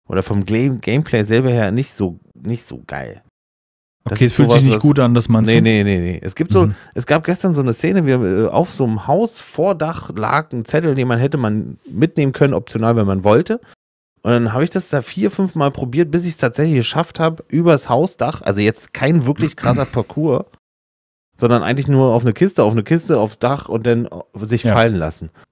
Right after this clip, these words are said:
Speaker 1: Und allein das hat, war so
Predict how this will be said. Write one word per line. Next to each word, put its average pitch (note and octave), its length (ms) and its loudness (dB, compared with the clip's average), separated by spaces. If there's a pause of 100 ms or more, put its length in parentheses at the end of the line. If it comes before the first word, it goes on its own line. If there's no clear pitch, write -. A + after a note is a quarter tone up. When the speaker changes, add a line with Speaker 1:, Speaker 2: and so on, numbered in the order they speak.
(140)
Speaker 1:
Und A2+ 140 -4
allein C#3 280 0
das G3+ 380 -4
hat, D#3 320 -4 (640)
war C#3+ 340 0
so F3+ 480 2